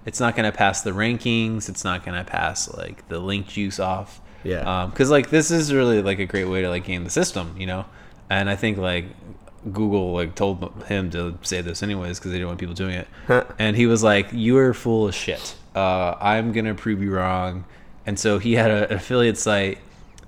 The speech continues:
Speaker 1: that was, uh, it sold doggy snuggies. And
Speaker 2: Yes.
Speaker 1: he redirected doggy snuggies to moz dot com. It was moz S E O dot com back then, I believe.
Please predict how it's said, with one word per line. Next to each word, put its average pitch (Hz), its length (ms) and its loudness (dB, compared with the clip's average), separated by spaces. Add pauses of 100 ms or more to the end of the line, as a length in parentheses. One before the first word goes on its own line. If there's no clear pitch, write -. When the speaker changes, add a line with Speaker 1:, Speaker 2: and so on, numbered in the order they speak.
Speaker 1:
that 104 140 4
was, 95 240 2
uh, 92 340 0
it 95 160 -4
sold 98 320 -2
doggy 101 400 4
snuggies. 87 680 -6 (320)
And 95 360 2
Speaker 2:
Yes. - 80 0
Speaker 1:
he 98 160 2
redirected 117 1000 4
doggy 110 380 4
snuggies 98 680 -2 (200)
to 92 520 -4 (100)
moz 98 680 -4
dot 98 220 0
com. 113 240 -6
It 117 80 0
was 117 180 2
moz 101 380 0
S 95 160 -6
E 98 100 0
O 95 180 -4
dot 90 220 -8
com 92 180 -8
back 87 160 -8
then, 90 160 -10
I 82 40 -12
believe. - 340 -14